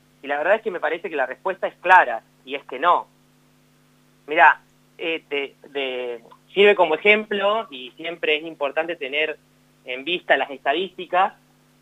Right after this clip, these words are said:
y el Sistema Nacional de Estadísticas sobre la Ejecución de la Pena en, eh, informó que entre el dos mil ocho y el dos mil dieciocho, que es el último dato oficial,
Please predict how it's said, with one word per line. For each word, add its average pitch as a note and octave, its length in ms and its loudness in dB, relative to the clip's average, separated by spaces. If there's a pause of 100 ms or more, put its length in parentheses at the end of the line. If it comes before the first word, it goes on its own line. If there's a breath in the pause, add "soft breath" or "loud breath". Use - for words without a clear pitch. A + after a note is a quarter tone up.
(640)
y E3+ 120 -2
el D#3+ 160 2
Sistema A3 380 4
Nacional G3+ 400 4
de G#3 60 -6
Estadísticas G3 640 -4
sobre D3 120 -6
la C3 60 -8
Ejecución C#3+ 400 -10
de F#3 60 0
la F#3 160 2
Pena A#3 400 -2 (960)
en, D3+ 160 -8 (100)
eh, B2 500 -6
informó F3+ 440 2
que G#3 120 0
entre E3 240 -2
el D#3 120 0
dos E3 100 -2
mil A#3 220 -4
ocho D3 340 0 (720)
y D#3 120 -8
el D3+ 120 -4
dos D3+ 140 -4
mil A3+ 200 -6
dieciocho, G#3 800 -4
que C#3+ 160 -6
es C#3+ 80 -10
el C#3 140 -10
último D3 340 -6
dato D3 240 2
oficial, A3 560 2